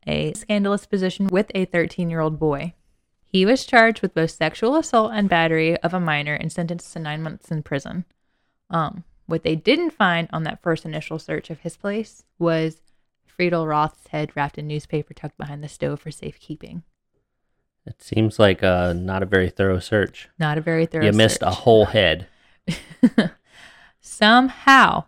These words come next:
Speaker 1: he avoided serving that sentence at that time. I don't get it, but apparently when you're an informant, you can do these things.
Speaker 2: Maybe. I mean, he got caught having, uh, you know, doing
Speaker 1: Relations.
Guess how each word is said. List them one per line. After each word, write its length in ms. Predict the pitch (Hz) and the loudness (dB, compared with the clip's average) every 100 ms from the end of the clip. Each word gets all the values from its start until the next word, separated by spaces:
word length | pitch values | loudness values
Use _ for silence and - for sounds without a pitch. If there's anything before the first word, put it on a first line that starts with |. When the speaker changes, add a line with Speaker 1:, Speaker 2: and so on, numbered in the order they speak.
| _ | _
Speaker 1:
he 240 | - 190 | 0 4
avoided 520 | 185 175 202 233 196 | 4 4 4 4 4
serving 420 | - 214 247 262 | 2 2 4 4
that 200 | 202 165 - | 2 0 -2
sentence 420 | 190 190 170 170 | 0 0 -2 -2
at 180 | 151 151 | -2 -2
that 140 | 147 151 | -4 -8
time. 400 | 151 147 - 165 _ _ - | -8 -10 -10 -12 _ _ -4
I 160 | 156 | -2
don't 260 | 165 185 190 | 0 -2 -2
get 180 | 214 202 | 0 2
it, 260 | 190 190 | 0 -2
but 120 | 156 | -4
apparently 480 | 156 - 214 226 190 | -4 -2 -2 0 -2
when 180 | 180 165 | -2 -2
you're 120 | 160 | -4
an 100 | 156 | -4
informant, 520 | 160 165 240 240 220 190 | -4 -2 -2 0 -2 -4
you 80 | |
can 160 | 165 214 | -4 0
do 120 | 277 | 2
these 200 | 190 151 | 2 -2
things. 440 | - - 185 - - _ _ | -4 -12 -12 -14 -20 _ _
Speaker 2:
Maybe. 420 | 95 104 98 90 - _ - | -6 -2 -2 -4 -12 _ -6
I 60 | |
mean, 220 | 101 92 92 _ _ _ _ _ _ | -4 -4 -6 _ _ _ _ _ _
he 380 | - 104 98 90 | -4 0 0 -2
got 280 | - 98 82 | 0 0 0
caught 380 | 104 95 90 - | 4 4 4 0
having, 480 | - 104 95 85 73 _ _ _ _ _ | -6 -4 -2 -4 -6 _ _ _ _ _
uh, 500 | - - 65 - - - _ _ _ _ _ _ - | -20 -20 -20 -20 -20 -20 _ _ _ _ _ _ -8
you 140 | 110 | -4
know, 120 | 101 | -4
doing 400 | 92 110 107 104 | -4 0 2 2
Speaker 1:
Relations. 580 | 98 165 165 190 220 - | 2 0 -2 -4 -8 -8